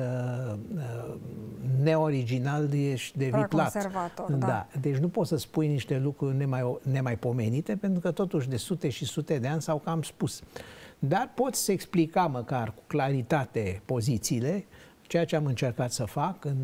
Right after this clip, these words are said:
Speaker 1: diversele volume. Primul volum, de exemplu, are o, uh, istoria interpretărilor în general ale, la, la Platon și ale modurilor de a-l interpreta pe Platon în general.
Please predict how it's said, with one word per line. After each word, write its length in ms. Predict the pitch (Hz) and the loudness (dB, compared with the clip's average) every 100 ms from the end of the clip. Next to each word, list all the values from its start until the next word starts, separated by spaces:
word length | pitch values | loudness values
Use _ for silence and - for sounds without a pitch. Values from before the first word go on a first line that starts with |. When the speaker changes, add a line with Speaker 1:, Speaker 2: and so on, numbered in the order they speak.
| 127 110 | -2 -4
Speaker 1:
diversele 720 | 123 127 113 - 113 107 101 | -2 0 0 0 0 0 -2
volume. 500 | 107 107 127 165 196 - - - - | 0 0 0 2 0 -4 -16 -20 -4
Primul 300 | - 190 190 | 2 4 6
volum, 360 | 143 151 143 147 | 6 6 6 2
de 80 | 123 | 2
exemplu, 560 | 123 104 135 123 131 120 | -2 0 0 0 -4 -4
are 320 | - 151 147 | -2 0 0
o, 280 | 139 123 113 - - - - - - | 0 0 -2 -4 -20 -20 -20 -16 -2
uh, 100 | 156 135 - | 0 0 0
istoria 500 | 147 - 190 170 156 | 0 2 2 6 4
interpretărilor 1080 | 139 151 - 143 127 170 156 131 131 127 | 4 0 2 0 4 4 4 2 0 0
în 200 | 117 123 | 0 0
general 640 | 117 131 135 139 120 101 - 113 | 2 2 2 0 0 -2 -8 -14
ale, 420 | 127 117 113 104 - - | -8 -6 -4 -6 -10 -8
la, 280 | 98 92 - | -6 -6 -6
la 180 | 110 101 | -6 -4
Platon 480 | 120 113 117 165 165 | -2 -2 -2 -2 -2
și 180 | - 151 | -4 -6
ale 240 | 139 139 143 | -4 2 4
modurilor 580 | 156 147 135 131 127 | 4 4 2 2 0
de 140 | 123 131 | 0 0
a-l 120 | 127 | 0
interpreta 760 | 135 117 123 - 123 113 127 117 | 0 0 -2 0 -2 0 -2 -2
pe 140 | 117 | -6
Platon 400 | - 123 117 123 | -4 -4 -4 -4
în 140 | 113 107 | -4 -4
general. 540 | 110 98 98 120 190 | -4 -4 -4 -4 -4